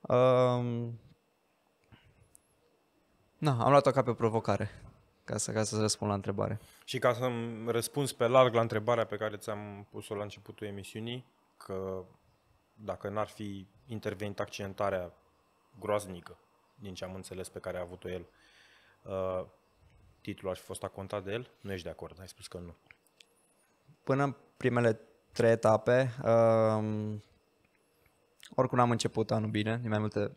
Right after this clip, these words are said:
Speaker 1: puncte de vedere, inclusiv partea acestea cu poate presiunea mediatică, cu mai multe lucruri, nici setările, nu am dat foarte mult timp. Prima etapă chiar era greu să cobor sub patruzeci și cinci. Că aș mai fi avut un antrenament, două antrenamente înainte și aș fi pornit deja cu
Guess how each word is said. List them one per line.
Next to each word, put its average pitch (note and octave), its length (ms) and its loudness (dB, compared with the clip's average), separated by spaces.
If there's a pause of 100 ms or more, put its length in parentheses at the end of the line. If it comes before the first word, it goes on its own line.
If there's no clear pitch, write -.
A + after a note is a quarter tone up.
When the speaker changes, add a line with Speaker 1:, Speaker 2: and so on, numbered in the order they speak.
(160)
Speaker 1:
puncte G#2+ 200 -6
de G#2 60 0
vedere, G#2+ 360 2 (160)
inclusiv G#2+ 360 -10 (100)
partea A2 240 -2
acestea - 300 -8
cu - 120 -18
poate - 280 -6
presiunea A2 360 -2
mediatică, G#2 480 0
cu - 80 -20
mai A2 120 -2
multe G#2+ 240 -2
lucruri, A2 320 -4
nici A2+ 100 -2
setările, A2 420 0
nu A2 120 0
am A2 100 2
dat G#2+ 120 2
foarte G#2+ 240 -8
mult G#2 180 -4
timp. A2+ 200 -4 (960)
Prima B2 220 -2
etapă B2 300 0
chiar A#2+ 300 0 (380)
era A#2 160 2
greu A#2+ 160 4
să A#2+ 120 2
cobor A#2+ 300 4
sub - 120 -6
patruzeci A#2+ 340 2
și - 60 -2
cinci. G#2+ 180 -4 (460)
Că - 80 -2
aș A2 100 0
mai A2 140 0
fi B2+ 100 0
avut A#2 220 2
un A#2 100 0
antrenament, A2 460 0
două A2 120 0
antrenamente A2+ 400 2
înainte A2+ 300 0
și A#2+ 120 -2
aș A2+ 80 -2
fi A#2+ 80 -12
pornit A2 380 -2
deja G#2+ 320 0
cu G#2 320 -14